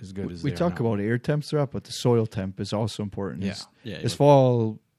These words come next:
Speaker 2: yeah, it's cold this particular week, but the soil's still warm and it's still fairly actively growing. Whereas in the spring, you know, you need that soil to warm up and all that to kinda get it, get it started. So,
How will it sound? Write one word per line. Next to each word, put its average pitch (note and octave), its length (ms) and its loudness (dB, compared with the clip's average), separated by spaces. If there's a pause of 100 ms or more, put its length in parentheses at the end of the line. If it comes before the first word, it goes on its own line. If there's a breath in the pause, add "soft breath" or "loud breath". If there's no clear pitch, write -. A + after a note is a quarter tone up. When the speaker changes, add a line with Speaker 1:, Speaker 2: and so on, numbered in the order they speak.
(160)
Speaker 2:
yeah, A2+ 220 2
it's - 160 -4
cold G#2+ 320 -2
this B2+ 200 2
particular G#2+ 440 0
week, A2 440 -4 (340)
but G#2 420 0 (180)
the G#2+ 100 -4
soil's A#2 420 4
still G#2+ 220 0
warm G#2 380 -2
and G2+ 100 -2
it's - 120 -8
still G#2+ 220 -4
fairly G2+ 480 -4
actively F#2+ 420 -10
growing. F#2+ 540 -8 (560 soft breath)
Whereas A2 240 4
in G#2 80 2
the G2 80 -2
spring, G#2+ 640 2 (220)
you A#2+ 100 -4
know, G2+ 140 0
you G2+ 120 -2
need G#2 160 0
that F#2 120 -4
soil A#2 220 4
to A2+ 60 2
warm G#2+ 220 -2
up G#2+ 260 -8
and G2 160 -8
all G2+ 180 -4
that G2+ 260 -4
to G#2+ 80 -10
kinda G2 320 -6
get G2+ 200 -8
it, F2 140 -8 (560 soft breath)
get G#2+ 140 -2
it E2+ 100 -6
started. F#2 500 -6
So, F#2+ 300 -6